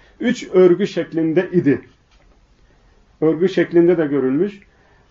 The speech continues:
Bir başka rivayet, Buhari ve, e, Müslim'in rivayetinde Nebi Aleyhisselatü Vesselam'ın saçları böyle, e,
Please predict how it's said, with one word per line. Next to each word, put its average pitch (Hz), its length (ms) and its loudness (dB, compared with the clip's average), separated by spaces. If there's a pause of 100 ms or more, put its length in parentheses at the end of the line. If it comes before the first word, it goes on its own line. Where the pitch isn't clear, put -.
(240)
Bir 165 180 0
başka 202 340 2
rivayet, 196 400 2
Buhari 185 380 0
ve, 185 80 -2
e, 165 800 -2
Müslim'in 165 460 2
rivayetinde 160 720 0 (320)
Nebi 151 300 0
Aleyhisselatü 185 580 0
Vesselam'ın 175 520 -2
saçları 180 640 -4
böyle, 175 300 0 (520)
e, 156 380 -2